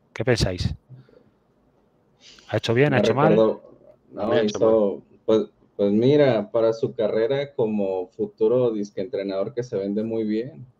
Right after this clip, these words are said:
Speaker 2: muy mal, porque, o sea, te está dando la oportunidad de trabajar individualmente como head coach o entrenador para quedarte en la satisfacción de estar en Warriors, porque probablemente sepas que puedes ganar otro campeonato, pero, pues, no te desarrollas tú personalmente,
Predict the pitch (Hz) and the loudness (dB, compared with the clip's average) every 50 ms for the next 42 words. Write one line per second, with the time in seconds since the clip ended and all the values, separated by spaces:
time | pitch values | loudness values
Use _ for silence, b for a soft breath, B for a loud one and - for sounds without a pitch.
0 | _ _ _ _ - 104 110 120 113 101 92 90 95 107 110 117 - 101 101 104 | _ _ _ _ -6 -4 -2 -2 -2 -2 -4 -4 -4 -4 -4 -4 -6 -8 -10 -10
1 | - _ 98 92 90 90 90 - - 104 95 95 90 - - 101 101 - 117 117 | -12 _ -6 -4 -4 -4 -4 -4 -4 -4 -4 -4 -4 -6 -8 -8 -6 -4 -4 -2
2 | 123 123 131 131 123 117 - 110 104 - - 104 107 110 113 117 117 113 117 - | 0 0 2 2 2 2 0 -4 -6 -6 -6 -6 -4 -2 0 0 0 -2 -2 0
3 | - 98 101 95 92 - 113 110 107 101 - 95 95 - _ 98 95 95 95 95 | 0 0 0 0 -2 -4 -6 -6 -4 -4 -6 -8 -12 -18 _ -16 -12 -8 -4 -2
4 | 101 104 104 107 110 107 104 104 107 98 104 98 95 - - 110 101 - - 104 | 0 0 0 0 0 -4 -6 -8 -10 -10 -8 -8 -8 -6 -6 -8 -8 -6 -6 -6
5 | 104 101 - 104 95 92 - 92 92 92 90 98 101 98 90 - _ _ _ _ | -6 -6 -6 -12 -12 -12 -12 -12 -12 -10 -6 -4 -4 -4 -4 -8 _ _ _ _
6 | _ _ _ _ _ _ _ _ _ _ 98 98 98 101 - 98 92 95 101 - | _ _ _ _ _ _ _ _ _ _ -2 -2 0 0 -2 -2 -2 -2 -4 -6
7 | - 113 113 113 110 107 101 95 92 90 85 82 82 73 - - _ _ _ _ | -6 -4 -2 -2 0 -2 -2 -4 -4 -6 -8 -10 -12 -14 -16 -20 _ _ _ _
8 | _ _ _ _ _ _ _ _ _ _ _ _ - 107 - - 110 107 - - | _ _ _ _ _ _ _ _ _ _ _ _ -8 -6 -4 -4 -4 -4 -2 -4
9 | - 90 - - - 107 110 117 113 113 - 110 104 110 110 107 104 107 120 117 | -4 -4 -6 -6 -6 -4 -2 -2 -4 -4 -4 -4 -4 -4 -2 -2 0 0 0 0
10 | 117 113 - - 107 101 - - 92 - - 95 95 95 101 101 107 101 101 104 | -4 -4 -4 -6 -6 -6 -6 -8 -10 -6 -2 -2 0 0 0 0 -2 -2 -2 -4
11 | 107 95 - - - - 104 104 104 107 107 - - - - 101 104 101 98 98 | -6 -6 -6 -8 -4 -2 -2 -2 -2 -4 -6 -6 -8 -4 -2 -2 -2 0 -2 -4
12 | 98 101 110 107 104 95 - 98 95 107 104 113 104 - 107 101 95 - - 92 | -4 -6 -6 -8 -8 -8 -8 -6 -6 -6 -6 -8 -6 -4 -4 -2 -2 -4 -6 -6
13 | 98 104 101 101 98 - - 113 110 107 - - - - - 92 98 104 110 107 | -4 -2 -2 -2 -2 0 0 0 0 0 0 -2 -4 -2 -2 -2 -2 -2 -2 -4
14 | - _ 107 104 101 101 - - 104 - - - 95 95 95 92 92 90 92 107 | -4 _ -6 -6 -6 -6 -6 -6 -6 -6 -6 -8 -8 -8 -10 -10 -10 -10 -12 -12
15 | - - - | -14 -16 -20